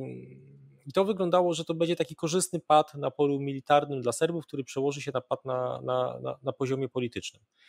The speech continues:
Natomiast na skutek, e, usta-, na skutek rokowań z Rambouillet, e, no i tego, że nato błyskawicznie weszło na teren Kosowa, no to okazuje się, że,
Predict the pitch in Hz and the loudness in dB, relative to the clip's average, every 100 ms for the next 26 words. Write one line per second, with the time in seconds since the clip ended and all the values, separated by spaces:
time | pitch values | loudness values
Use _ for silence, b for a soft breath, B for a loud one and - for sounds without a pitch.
0 | b _ 151 170 170 - 175 165 - 143 | b _ -4 -2 -2 -4 -6 -6 -4 -6
1 | 135 135 135 - 143 - _ - 120 170 | -4 -4 -8 -6 -6 -6 _ -12 -8 -2
2 | 151 135 127 127 127 165 147 139 143 135 | -2 -2 -2 0 4 4 4 2 0 2
3 | 131 127 131 190 - B B B - 127 | 2 4 4 4 -4 B B B -4 0
4 | 131 135 147 143 147 143 139 139 139 131 | 0 0 -2 0 0 0 0 -2 -2 -4
5 | - 127 131 - 123 120 120 120 117 113 | -2 -2 -2 -4 -2 -2 -2 0 0 0
6 | 123 117 110 113 - 120 160 165 165 143 | -2 -2 -6 -6 -4 -2 -4 -4 -4 -4
7 | 151 156 156 143 147 143 131 | -4 -6 -6 -4 -4 -2 -4